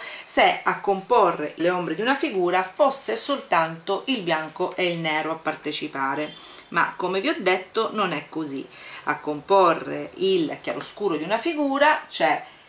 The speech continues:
il colore complementare della figura e l'azzurro, anzi l'azzurro prima è il colore complementare di una figura. Adesso qui manca la luce riflessa e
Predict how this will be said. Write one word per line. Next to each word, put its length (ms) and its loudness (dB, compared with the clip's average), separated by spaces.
il 240 -4
colore 380 2
complementare 840 -2
della 220 0
figura 760 4
e 160 -2
l'azzurro, 840 0
anzi 340 -6
l'azzurro 720 2
prima 500 2
è 80 0
il 100 0
colore 360 2
complementare 720 -4
di 80 -6
una 120 -8
figura. 480 -12
Adesso 640 4
qui 280 -2
manca 340 2
la 80 4
luce 260 0
riflessa 920 0
e 320 2